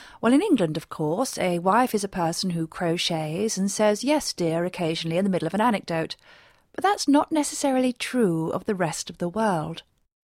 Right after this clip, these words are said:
After extensive research, watching a couple of old Turkish Delight adverts, I can now reveal that in some parts of the world,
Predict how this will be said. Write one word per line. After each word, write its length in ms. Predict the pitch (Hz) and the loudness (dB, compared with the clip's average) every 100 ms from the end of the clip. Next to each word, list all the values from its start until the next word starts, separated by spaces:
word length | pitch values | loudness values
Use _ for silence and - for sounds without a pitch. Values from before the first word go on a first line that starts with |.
| _ _ _ - | _ _ _ -8
After 260 | 359 415 381 | -8 -4 -4
extensive 460 | - 269 220 202 | 0 0 0 -2
research, 640 | 202 - 175 175 277 - - - _ | -2 0 2 2 2 -2 -6 -8 _
watching 320 | 165 156 - 147 | -6 -6 -4 -8
a 60 | |
couple 280 | - 156 151 | -8 -8 -6
of 80 | 147 | -4
old 320 | 151 147 147 | -2 -2 -4
Turkish 360 | - 156 160 - | -2 -2 -2 -4
Delight 340 | 185 190 185 | 0 0 0
adverts, 420 | 165 160 165 - - - - - - | -4 -2 -4 -4 -14 -20 -20 -20 -2
I 100 | 285 | 0
can 160 | 277 294 | 2 2
now 180 | 349 415 | 2 0
reveal 340 | 359 208 165 | 0 0 0
that 100 | 190 | 0
in 120 | 233 | -2
some 460 | 233 - - - 202 | -2 -2 -2 -4 -6
parts 480 | - 240 - - - | -2 0 0 -2 -10
of 120 | 160 | -6
the 100 | 160 | -6
world, 480 | 160 160 147 151 | -4 -4 -4 -6